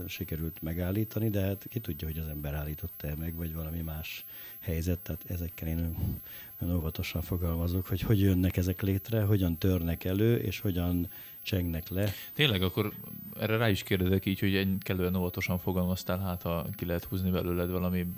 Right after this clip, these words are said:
Speaker 2: bátrabb kijelentést, hogy, hogy le-, van bármiféle logika, magyarázat, ö, ö,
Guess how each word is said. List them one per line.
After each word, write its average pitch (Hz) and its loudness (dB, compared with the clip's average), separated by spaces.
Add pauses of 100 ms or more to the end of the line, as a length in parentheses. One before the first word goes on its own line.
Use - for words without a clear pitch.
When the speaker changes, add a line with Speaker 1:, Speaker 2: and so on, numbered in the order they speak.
(100)
Speaker 2:
bátrabb 90 -2
kijelentést, 92 0
hogy, 98 -2 (360)
hogy 92 2
le-, 98 2
van 104 4
bármiféle 95 2
logika, 98 2
magyarázat, 92 0
ö, 92 0 (280)
ö, - -6